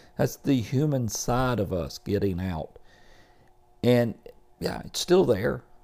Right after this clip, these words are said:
We say we die to ourselves, and we do, we die to ourselves, but it's still there. We resurrect that individual. We resurrect that anger, that, that process.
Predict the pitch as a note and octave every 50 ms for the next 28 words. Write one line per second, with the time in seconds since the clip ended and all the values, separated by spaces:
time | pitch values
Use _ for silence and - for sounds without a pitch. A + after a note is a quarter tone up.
0 | - _ - - - _ _ _ _ _ _ _ _ _ _ _ _ - - A#2
1 | B2+ B2+ - - D3 D#3+ D#3+ C3+ A#2+ A2 F#2+ A2+ F#2+ G#2+ C#3 D#3 C#3+ C3 A2+ G2+
2 | F#2 F#2+ F#2 - C3+ D3 C3 G2+ F#2 B2+ A#2+ C#3 C#3 D3 E3 D#3+ - E3+ F3 D#3+
3 | G#2+ F#2 G2 B2+ A#2+ F#2+ F2+ F2+ G2+ F#2+ E2+ F2+ F#2+ - G#2 F#2 F2 F2 - -
4 | A#2 B2 A2 F#2+ F#2+ - - B2+ A#2+ E2+ - - - - D3+ D#3+ D#3 A#2+ G#2 G#2
5 | G#2 G#2 F#2 E2+ G2+ A2+ B2+ F2 D2 F2 G2+ A#2 B2 A2 A#2 A2+ A#2+ C#3+ D#3+ -
6 | - - G#2 F#2 E2+ G2 F#2 F2+ F2+ D#2+ - F#2 F#2 F2 - E2 E2+ F2 F2+ G#2+
7 | A#2 A2 G2+ - B2+ C3+ A#2+ A#2 A2+ A2 A#2+ C3 B2 - - G2 F2+ F2 E2+ F2+
8 | A2+ A2+ G#2 - F2 E2 E2 E2 F2+ - - - - - - - - - - -
9 | - - - - A2+ G#2+ D#2 - - _ - - - - - _ - - - -
10 | B2 A#2 A#2+ - - - G#2+ C#2+ A1+ - - - - - - -